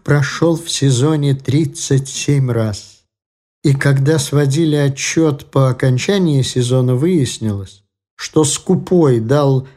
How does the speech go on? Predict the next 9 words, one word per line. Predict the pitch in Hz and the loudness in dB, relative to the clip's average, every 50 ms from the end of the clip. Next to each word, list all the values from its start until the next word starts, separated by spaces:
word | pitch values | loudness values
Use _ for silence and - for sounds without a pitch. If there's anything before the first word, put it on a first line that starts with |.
| _ _ _ | _ _ _
десять | 139 120 110 131 156 156 139 - - 139 131 | -6 -2 0 2 2 2 2 0 0 -2 -2
с | - - | -4 -4
половиной | - - 147 143 143 147 170 208 220 190 170 147 131 | 0 2 2 4 2 2 2 2 2 2 2 0 0
тысяч | 135 - 135 123 107 - - 113 - - - | 0 0 0 0 0 -2 -4 -6 -6 -6 -4
ливров, | 123 120 117 110 101 101 101 95 - _ _ _ _ _ _ _ _ _ _ _ - | -2 0 0 0 -2 -4 -8 -12 -14 _ _ _ _ _ _ _ _ _ _ _ -4
Жорж | 110 107 120 160 175 165 147 139 131 | -2 2 2 4 4 4 2 2 0
Данден — | 123 143 151 151 151 147 143 156 156 147 135 131 | 0 0 0 0 0 0 2 2 2 2 2 0
шесть | - - - 175 202 214 190 - - - _ | -2 -2 0 0 0 0 -2 -4 -6 -6 _
тысяч, | - 131 113 104 - - - 95 - - - - _ | -2 0 0 -2 -4 -10 -16 -18 -20 -20 -20 -20 _